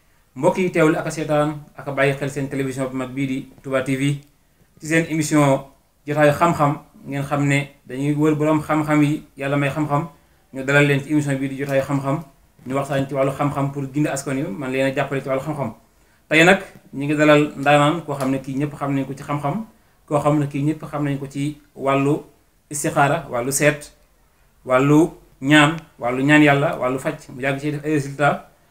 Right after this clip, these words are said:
am ñu ciy jokkool, di leen ci jàppale, ba na, ba, ba, ba ñu xam ne boroom xam-xam la, ba ñu jàppale, ba ñooñu wér, moo tax tey ñu dalal ko ci émission bii di jotaayu xam-xam,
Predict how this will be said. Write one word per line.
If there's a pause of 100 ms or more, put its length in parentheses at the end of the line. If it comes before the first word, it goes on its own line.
(180)
am
ñu
ciy
jokkool, (200)
di
leen
ci
jàppale, (200)
ba
na,
ba, (360)
ba,
ba
ñu
xam
ne
boroom
xam-xam
la, (360)
ba
ñu
jàppale, (260)
ba
ñooñu
wér, (360)
moo
tax
tey
ñu
dalal
ko
ci
émission
bii
di (360)
jotaayu
xam-xam,